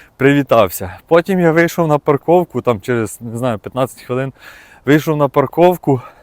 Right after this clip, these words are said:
і до мене ще інший чоловік, мені здається, з донькою він був. Ще інший чоловік: «О, Palmer Life, здоров, рибалка,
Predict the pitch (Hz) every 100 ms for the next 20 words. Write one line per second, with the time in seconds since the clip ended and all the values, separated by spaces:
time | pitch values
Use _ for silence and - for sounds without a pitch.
0 | _ _ _ _ 117 143 170 160 - 170
1 | 180 202 156 127 - 139 123 117 117 123
2 | 117 120 117 113 113 113 156 151 123 113
3 | 110 107 - _ _ _ _ _ _ _
4 | _ _ - - 190 220 - 147 165 143
5 | 131 127 - 214 254 226 190 220 226 226
6 | 233 233 233 233 220 196 175 233 240 233
7 | 247 247 226 202 196 220 202 233 233 208
8 | 190 - 190 175